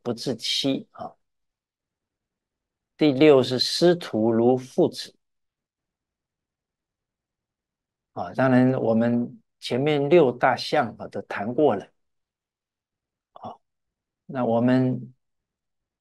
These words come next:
在念的过程，啊，哎，检查检查我们的心呢，跟这六点相不相应？还有第七是好学。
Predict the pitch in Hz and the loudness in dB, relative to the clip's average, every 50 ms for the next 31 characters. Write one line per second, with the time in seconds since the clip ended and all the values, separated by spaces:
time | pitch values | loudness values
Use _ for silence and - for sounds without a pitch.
0 | _ _ _ _ _ _ _ _ _ - - 143 135 127 123 120 117 113 113 - | _ _ _ _ _ _ _ _ _ -4 -2 0 2 2 2 0 0 -2 -6 -10
1 | _ _ _ _ _ _ - 165 202 214 185 156 127 135 127 131 170 156 127 - | _ _ _ _ _ _ 0 4 4 6 6 6 4 2 2 4 4 2 2 2
2 | - - - - - _ _ _ _ _ _ _ _ _ _ - - _ _ _ | -6 -12 -12 -12 -16 _ _ _ _ _ _ _ _ _ _ -20 -20 _ _ _
3 | _ _ _ _ _ _ - 208 190 - _ _ _ _ _ _ _ _ _ _ | _ _ _ _ _ _ -16 -16 -16 -16 _ _ _ _ _ _ _ _ _ _
4 | _ - - 113 107 - - 123 123 113 120 113 107 98 - 107 107 107 104 - | _ -2 -2 -2 -2 -2 0 0 0 0 2 0 -2 -2 -4 -6 -4 -4 -4 -4
5 | 110 101 95 95 110 113 123 110 - - - 151 151 151 147 127 - - _ _ | -4 -6 -6 -6 -6 -6 -6 -6 -6 -2 0 2 2 2 0 -4 -8 -12 _ _
6 | _ _ _ _ _ _ _ _ _ _ - - 139 139 123 135 139 123 127 160 | _ _ _ _ _ _ _ _ _ _ -2 -2 -2 -2 0 0 0 2 6 6
7 | 175 160 123 113 - 98 87 - - - - 117 117 113 117 - - 120 120 120 | 6 6 6 4 -2 -6 -8 -8 -12 -8 -8 -8 -6 -6 -8 -6 -4 -4 -4 -2
8 | 120 127 120 110 113 _ _ _ _ - - _ _ _ _ _ _ _ _ _ | -4 -4 -6 -8 -12 _ _ _ _ -20 -20 _ _ _ _ _ _ _ _ _
9 | _ _ _ _ _ _ _ _ _ _ _ _ _ _ _ _ _ _ _ _ | _ _ _ _ _ _ _ _ _ _ _ _ _ _ _ _ _ _ _ _
10 | _ _ _ _ _ _ _ _ _ _ _ - - 123 127 120 113 120 170 147 | _ _ _ _ _ _ _ _ _ _ _ -6 -2 0 0 0 0 0 0 0
11 | - - - - 156 160 156 147 - 156 127 - - 190 170 131 107 - - - | 0 -4 -2 0 2 2 2 0 -2 -4 -6 -4 -2 0 0 0 0 -4 -10 -12
12 | 82 - - | -12 -14 -14